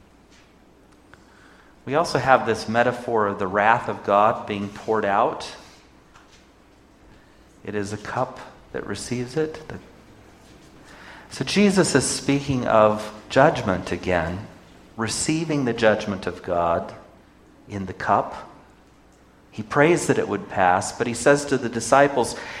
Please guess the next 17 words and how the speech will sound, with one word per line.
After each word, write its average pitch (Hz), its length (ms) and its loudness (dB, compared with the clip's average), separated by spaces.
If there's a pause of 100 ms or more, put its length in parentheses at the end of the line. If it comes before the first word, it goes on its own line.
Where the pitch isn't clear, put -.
(120)
"You 120 140 -4
don't 135 340 4
know 131 120 4
what 120 140 2
you're 101 140 -6
talking 110 480 0
about, 87 420 -2
because 104 320 -6
I'm 101 240 0
not 117 300 0
sure 131 320 -2
you're 107 180 -6
ready 104 300 -2
to 90 100 -10
drink 104 380 -6
the 98 80 -12
cup - 420 -8